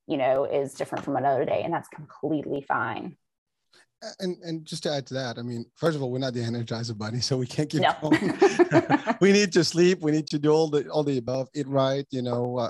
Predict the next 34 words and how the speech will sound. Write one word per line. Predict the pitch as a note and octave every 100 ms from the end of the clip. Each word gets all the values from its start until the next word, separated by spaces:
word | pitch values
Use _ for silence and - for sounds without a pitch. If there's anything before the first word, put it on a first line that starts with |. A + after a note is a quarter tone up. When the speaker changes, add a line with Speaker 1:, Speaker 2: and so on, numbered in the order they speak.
| -
Speaker 2:
uh, | B2 - - - _ -
diversify | C#3 D3+ D3 B2+ A2+
our | G#2
life. | G2+ G#2 - _ _ _
But | -
also | B3 C#4 G#3+ D#3 C3
at |
the | D#3
same | F#3 F3
time, | F3+
we | D#3+
have | D#3 D#3
to | D#3
also | D3+ - C3 - _ _ B2 C3
manage | C#3+ D3 C#3 B2+
our | A#2+
expectations. | - A2+ A2+ A2 A2 G#2 G2+ G#2
You | A#2
know, | G#2
Speaker 1:
Yes. | G#2 - - -
Speaker 2:
some | F#3
people | A3 A#3+ A3 E3
are | E3 D3 - _ _ _ G3
ambitious, | G#3+ D4 - A2+ - - _ _ _ _ _ _
but | E3 - _ _ E3+
ambition | F3 G#3+ F#3
doesn't | E3+ D#3+
mean | D#3+ C#3+
go | C3+
crazy. | F#3 F3+ G2 -
<laughs> | - - C#3 E3 - -
Speaker 1:
Right. | D#3 B2
Speaker 2:
You | E3+
know, | D3